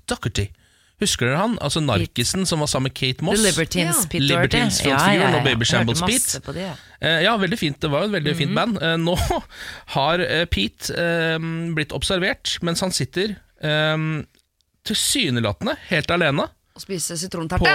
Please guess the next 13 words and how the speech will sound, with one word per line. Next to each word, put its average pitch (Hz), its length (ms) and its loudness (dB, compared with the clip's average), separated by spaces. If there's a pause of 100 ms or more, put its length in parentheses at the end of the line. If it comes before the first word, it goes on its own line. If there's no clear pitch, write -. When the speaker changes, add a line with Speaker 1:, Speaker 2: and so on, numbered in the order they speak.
Speaker 1:
på, 147 80 -6
på 160 180 4
en 143 100 0
kafé, 202 300 2 (260)
Speaker 3:
<laughs> - 0 -
Speaker 1:
eh, 165 960 2
i, 147 140 0 (120)
eh, 143 260 0
London, 165 440 0 (580)
mens 170 320 0
han 196 240 0
dunker 175 560 0
innpå 185 320 -2